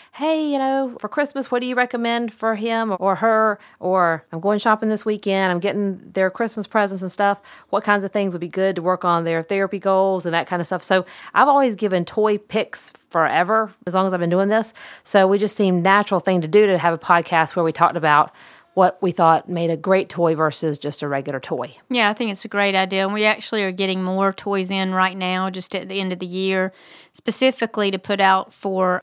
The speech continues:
Speaker 2: therapy use, but also for, you know, purchasing for Christmas.
Speaker 1: Mm-hmm. So I think this podcast can be a great reference for therapists, parents, teachers,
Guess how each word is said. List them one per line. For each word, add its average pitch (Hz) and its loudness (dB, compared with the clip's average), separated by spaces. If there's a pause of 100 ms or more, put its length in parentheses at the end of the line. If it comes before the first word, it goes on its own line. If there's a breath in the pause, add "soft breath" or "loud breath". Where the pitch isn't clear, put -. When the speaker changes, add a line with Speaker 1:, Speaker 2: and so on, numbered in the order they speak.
(100)
Speaker 2:
therapy 208 -2
use, 214 -2
but 196 -2
also 185 2
for, 180 -4 (160)
you 202 -6
know, 170 -4 (300)
purchasing 185 -6
for 175 -12
Christmas. - -10 (160)
Speaker 1:
Mm-hmm. 170 -8 (220)
So 226 0
I 202 2
think 208 -2
this 175 -4 (100)
podcast 185 -2
can 160 -10
be 160 -4
a 156 -4
great 170 -2
reference 165 -2
for 156 -10
therapists, 170 -4
parents, 175 -2
teachers, 170 -6